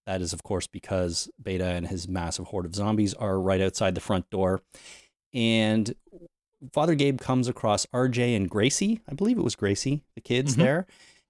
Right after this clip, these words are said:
Speaker 1: And they are scared, of course. So he starts saying that the communities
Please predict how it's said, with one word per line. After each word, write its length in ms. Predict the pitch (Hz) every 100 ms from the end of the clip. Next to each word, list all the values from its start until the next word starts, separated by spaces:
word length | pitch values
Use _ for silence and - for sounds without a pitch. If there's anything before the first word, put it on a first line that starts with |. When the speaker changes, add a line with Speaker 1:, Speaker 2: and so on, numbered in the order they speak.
| _
Speaker 1:
And 380 | 135 131 123 120
they 240 | 113 120 110
are 120 | 101
scared, 360 | - - 69 -
of 100 | -
course. 340 | - - - - _ _ _
So 140 | - 113
he 180 | 127 156
starts 800 | - - 120 117 - - - - _
saying 500 | - 107 104 101 101 92
that 380 | 87 87 - - _
the 60 | _
communities 840 | 107 107 120 120 117 107 - -